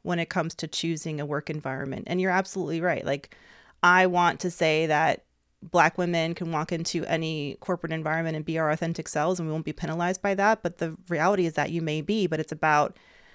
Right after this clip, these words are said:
recognizing when it's their problem and not you. And believe me, I have had those moments where I have been, I've, I've, I'm like, "Is it me?"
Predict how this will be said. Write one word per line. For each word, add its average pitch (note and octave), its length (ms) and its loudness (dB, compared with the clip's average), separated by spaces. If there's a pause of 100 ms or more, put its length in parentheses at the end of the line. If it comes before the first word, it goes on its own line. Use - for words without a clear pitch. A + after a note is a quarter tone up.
(200)
recognizing G#3 760 2
when F3 120 4
it's C#3 140 -2
their D3+ 340 4
problem B3+ 580 0
and D#3 200 -2
not D3+ 240 0
you. D3+ 400 -4 (360)
And F3 160 0
believe G3+ 300 2
me, G3 140 0
I E3 140 2
have F#3 100 2
had F#3+ 220 0
those G3+ 180 2
moments F#3+ 640 -2 (180)
where E3+ 180 0
I D#3+ 180 6
have F3+ 260 0
been, E3+ 500 2 (500)
I've, F3 200 4
I've, F3 220 2
I'm - 120 2
like, F3 220 2
"Is F3+ 180 -2
it D#3 160 -10
me?" G#3 420 -4